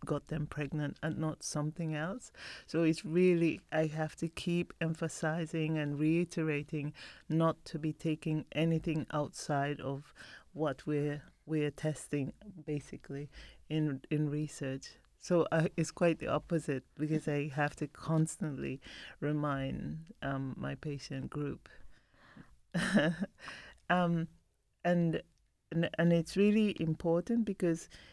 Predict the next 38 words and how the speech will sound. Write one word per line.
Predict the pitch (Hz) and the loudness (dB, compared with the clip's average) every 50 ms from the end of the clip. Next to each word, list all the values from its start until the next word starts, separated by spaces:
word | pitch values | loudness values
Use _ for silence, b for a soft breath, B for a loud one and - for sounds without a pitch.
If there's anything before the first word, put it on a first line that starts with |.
| B B - | B B 0
um, | 165 170 170 165 160 160 | 2 4 4 4 2 0
sometimes | - - 196 185 190 - - 196 185 185 185 185 180 - - - - _ - | -2 0 2 4 4 4 2 2 2 2 2 2 0 -4 -12 -20 -20 _ -12
it, | - 64 - - - | -10 -8 -8 -6 -4
it's | - 185 180 - - - | -2 -2 0 -2 -2 -4
something | - - 175 190 180 208 202 196 196 | 0 2 2 2 4 4 4 4 4
that | 180 175 170 - | 4 2 0 0
could | - 170 156 | -2 -2 0
be, | 165 156 156 156 165 165 - _ _ - - | 2 2 2 2 0 -2 -4 _ _ -18 -14
uh, | - - - - | -14 -14 -12 -10
to, | - - - - - | -8 -8 -8 -10 -10
w-, | 156 156 165 156 - - - | -12 -10 -10 -12 -14 -8 -4
perceived | - 135 - - - 170 180 180 170 170 | -2 -2 0 0 0 0 0 2 2 2
as | 156 151 - | 0 0 0
harmless, | - 160 160 160 165 175 185 196 208 226 - - - | -2 0 0 2 2 0 0 0 -2 -2 -4 -6 -4
but | - 175 - | -4 -2 -2
it | 160 160 - | -2 -4 -2
interacts | - 170 170 - 175 160 156 151 156 156 - - - | 0 0 0 0 0 -2 -2 -2 -4 -6 -8 -6 -6
with | 165 165 170 | -6 -4 -4
the | 175 165 | -6 -6
drugs | 160 - 156 151 160 180 214 - - - 247 _ _ _ - - | -4 -4 -4 -2 -4 -6 -8 -12 -16 -20 -20 _ _ _ -10 -8
that | 170 156 - | -6 -4 -2
they're | 160 156 151 | -2 -2 -2
taking. | - - - 165 156 160 - 190 185 196 214 262 - B B B B B B B B B B B B | -4 -4 -4 -4 -4 -4 -4 -4 -4 -2 -2 -4 -6 B B B B B B B B B B B B
So | - - 165 156 151 143 - - _ _ - | -8 -4 -2 -2 -2 -2 -4 -8 _ _ -6
it's, | - 165 165 - - - - - | -4 -4 -4 -6 -10 -14 -10 -10
it's, | 147 165 - - 156 - - - | -10 -10 -8 -10 -12 -12 -10 -8
it's | 165 156 - - - - - - - - - _ - - | -8 -8 -8 -10 -12 -12 -14 -14 -14 -16 -20 _ -8 -2
the | 165 175 | 0 0
opposite | 147 156 - - 180 156 151 - 143 - - | 0 0 -2 -2 -4 -4 -4 -6 -8 -6 -6
that | 139 139 - | -6 -6 -4
I | 139 139 139 143 147 143 - - - | -4 -6 -6 -6 -8 -10 -14 -14 -10
have | 165 151 - - | -10 -10 -10 -10
to | - 170 | -12 -8
try | - - 156 147 147 | -6 -4 -2 0 0
and | 143 143 | 0 0
discourage | 143 147 135 - - - 165 151 143 143 143 143 - | -2 -2 -4 -6 -4 -2 -2 0 0 0 -2 -4 -4
them | 147 135 139 139 | -6 -6 -6 -6
from | - - 143 135 147 | -6 -6 -6 -6 -6